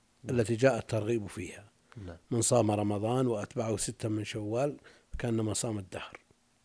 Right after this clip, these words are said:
Speaker 2: من صام خمسة أيام من الست لا شك أن، أنه يحصل له من الأجر بقدر ما صام، يحصل له من الأجر بقدر ما صام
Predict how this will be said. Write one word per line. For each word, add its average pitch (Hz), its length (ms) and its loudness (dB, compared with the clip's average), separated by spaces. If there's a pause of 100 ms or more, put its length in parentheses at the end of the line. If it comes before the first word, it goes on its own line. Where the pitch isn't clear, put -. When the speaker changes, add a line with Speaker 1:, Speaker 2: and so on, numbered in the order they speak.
(1700)
Speaker 2:
من 151 360 10
صام 170 400 12
خمسة 175 480 6
أيام 123 680 4 (540)
من 117 440 4 (120)
الست - 800 2 (880)
لا 247 140 8
شك - 280 2
أن، 127 200 6
أنه 117 480 4
يحصل 117 420 4
له 117 140 4
من 113 180 4
الأجر 110 380 -2
بقدر 110 420 0
ما 98 140 -6
صام، 90 320 -6 (1500)
يحصل 110 440 -2
له 113 220 2
من 107 200 0
الأجر 117 380 2
بقدر 120 480 -2
ما 117 140 -2
صام - 240 -8